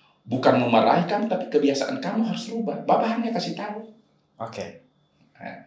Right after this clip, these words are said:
Speaker 2: Dan akhirnya setelah itu diajak ngobrol,
Speaker 1: Nah.
Speaker 2: santai, kemudian berpelukan, ketawa-tawa
Speaker 1: Iya.
Speaker 2: lagi.
Speaker 1: Pasti berubah. Karena kenapa?
Speaker 2: Luar
Speaker 1: Kita,
Speaker 2: biasa.
Speaker 1: kita bawa dalam bentuk yang tidak harus marah sampai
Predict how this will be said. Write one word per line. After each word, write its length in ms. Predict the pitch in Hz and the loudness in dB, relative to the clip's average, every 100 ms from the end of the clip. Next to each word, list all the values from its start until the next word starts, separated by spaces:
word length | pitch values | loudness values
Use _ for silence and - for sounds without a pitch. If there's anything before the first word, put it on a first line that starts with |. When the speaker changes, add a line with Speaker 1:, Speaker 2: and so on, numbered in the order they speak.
| - | -6
Speaker 2:
Dan 120 | 117 | -4
akhirnya 240 | - 156 | -2 -2
setelah 240 | 156 139 139 | 0 4 4
itu 160 | 139 | 4
diajak 260 | 190 151 147 | 6 6 8
ngobrol, 300 | 143 139 151 | 6 6 8
Speaker 1:
Nah. 160 | 220 | 8
Speaker 2:
santai, 420 | - 165 165 180 226 | 10 8 6 2 2
kemudian 380 | 185 160 165 170 | 0 -2 -4 -4
berpelukan, 600 | 165 160 156 143 151 151 | -4 -4 -4 0 0 2
ketawa-tawa 500 | 113 120 - 117 117 | 4 6 6 4 2
Speaker 1:
Iya. 60 | |
Speaker 2:
lagi. 220 | 113 107 101 | 0 -4 -14
Speaker 1:
Pasti 340 | - - - - | -12 -12 -8 -8
berubah. 480 | 101 101 - - - | -6 -6 -8 -8 -4
Karena 180 | - | 0
kenapa? 280 | - - - 139 | 2 2 2 4
Speaker 2:
Luar 200 | 127 127 | 6 6
Speaker 1:
Kita, 100 | 123 | 8
Speaker 2:
biasa. 220 | 113 - | 4 4
Speaker 1:
kita 180 | - 135 | 4 6
bawa 280 | 123 151 - | 8 8 6
dalam 260 | 107 110 | 4 2
bentuk 300 | 110 98 147 | 0 -6 -6
yang 220 | 139 113 - - _ _ _ _ | -6 -4 -8 -12 _ _ _ _
tidak 240 | - 110 101 | -6 0 2
harus 400 | 110 110 110 - | 4 4 4 0
marah 280 | 98 95 98 | 0 2 2
sampai 680 | 95 87 90 87 - - | 2 2 0 -2 -2 -6